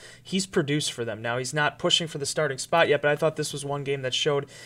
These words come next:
exactly what he adds to that offense. And again, it, it's just one of those deals where good teams find ways to win in bad situations, and, and Seattle certainly did that.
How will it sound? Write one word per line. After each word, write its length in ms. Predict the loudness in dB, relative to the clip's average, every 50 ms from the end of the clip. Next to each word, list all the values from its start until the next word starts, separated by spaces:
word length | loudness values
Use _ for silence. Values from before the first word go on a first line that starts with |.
| -18 -12 -10
exactly 440 | -6 0 4 4 4 4 4 0 2
what 180 | 2 2 4
he 100 | 4 4
adds 220 | 4 4 4 4 2
to 100 | 2 2
that 180 | 4 2 4
offense. 480 | 4 2 2 0 0 -2 -4 -2 -4 -8 -10 -14 -20 -20 -20 -10 0
And 260 | 2 4 4 4 0 -2
again, 320 | -4 4 6 6 6 6 4
it, 200 | 2 0 -2 0 0
it's 160 | -2 -2 0
just 180 | -2 -4 -2
one 140 | 0 0 0
of 60 | 2
those 180 | 2 2 0 0
deals 340 | 0 2 4 4 2 2 2
where 380 | 2 2 4 4 4 2 0 -4 -10 -20 -20 -20 -20 _ -20 -12 -2 6
good 220 | 8 8 8 8
teams 280 | 4 0 0 0 0 2
find 280 | 2 4 4 4 2
ways 240 | 2 2 2 2 0
to 100 | -2 -2
win 180 | 0 0 0 0
in 80 | 0
bad 240 | 0 2 2 2 2 0
situations, 680 | -2 -4 -4 -2 -2 -2 0 0 -2 -2 -4 -4 -4
and, 280 | -4 -6 -6 -10 -12 -12 -12
and 140 | -10 -8
Seattle 300 | -6 -4 -2 -2 -2 -2
certainly 360 | -4 -6 -6 -8 -10 -12 -12 -10
did 160 | -10 -8 -6
that. 200 | -6 -8 -8 -10